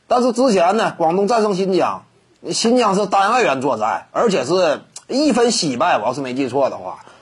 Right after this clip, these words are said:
差一点就赢。那你说两支球队啊，我感觉呢，真要说季后赛开打的话，广东哈打新疆，你这个分数呢，呃，大比分呢，不会很焦灼，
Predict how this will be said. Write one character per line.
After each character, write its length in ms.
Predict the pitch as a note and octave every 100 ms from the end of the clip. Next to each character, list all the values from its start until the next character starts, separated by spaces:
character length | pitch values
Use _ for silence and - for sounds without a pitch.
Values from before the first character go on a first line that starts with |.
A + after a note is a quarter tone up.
| -
差 240 | - D4+ D4+
一 60 |
点 180 | C4+ C#3
就 100 | F#3+
赢。 320 | C3+ G2 B2+ - _ _ _ - - - _ _ _ _ _ _ _ - -
那 200 | F#3 C4+
你 180 | B3+ F3
说 220 | G3+ A3
两 220 | F3 E3
支 80 | G3+
球 160 | D#3+ D#3
队 160 | F3
啊， 140 | G#2+ F#2
我 120 | B2+
感 260 | B3 F3 A2+
觉 80 | F2+
呢， 120 | A2+
真 120 | A#2
要 120 | G#3+ G#3
说 100 | F#3
季 200 | B3+ C4
后 160 | F3
赛 120 | F3+
开 220 | D#3+ D3 C#3
打 180 | -
的 80 | G2
话， 260 | G2+ G#2 - - - - - -
广 280 | D#3+ D#3+
东 200 | F3+ F#3
哈 340 | F#3 B2+ F#2+ - _ _ - - -
打 120 | C#3
新 240 | D#3 E3+
疆， 280 | D3 F#2+ F2 - _ _ _ _
你 220 | A#2 C#3+
这 100 | G3
个 80 | G3+
分 260 | G3+ E3+ D#3
数 240 | G3 E3
呢， 160 | G#2 - _ _ _ - - _ _
呃， 360 | - B2 A#2+ A2
大 180 | A2+ A3+
比 160 | C3+ A#2+
分 240 | B2 A#2
呢， 200 | G#2 - - _ _ _ _ _ - -
不 160 | - F#3+
会 160 | A#3 G#3+
很 180 | A#2
焦 260 | A2+ C#3+ C#3
灼， 220 | G2+ -